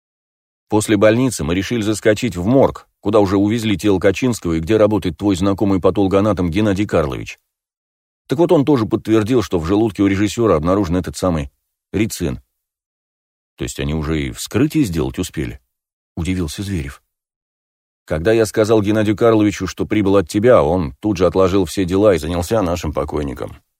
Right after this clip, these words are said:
Увидев, что Комарик скривил лицо и закрыл рот ладонью, Зверев уточнил. «И какие же дела он отложил?»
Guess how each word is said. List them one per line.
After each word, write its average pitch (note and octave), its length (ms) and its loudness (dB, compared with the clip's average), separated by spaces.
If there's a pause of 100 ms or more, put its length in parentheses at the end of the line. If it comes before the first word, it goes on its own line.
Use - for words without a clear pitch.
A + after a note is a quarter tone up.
(760)
Увидев, G2+ 420 -2
что F#2 140 -4
Комарик F2+ 360 0
скривил F2+ 380 -2
лицо F2 340 -2
и E2+ 40 0
закрыл E2+ 360 -2
рот F2 180 -2
ладонью, G#2 560 0 (260)
Зверев A2+ 400 -2
уточнил. E2 480 -4 (880)
«И - 140 -6
какие F#2 340 -2
же G#2+ 80 -2
дела F#2 360 0
он B1 160 -6
отложил?» A#2 500 -2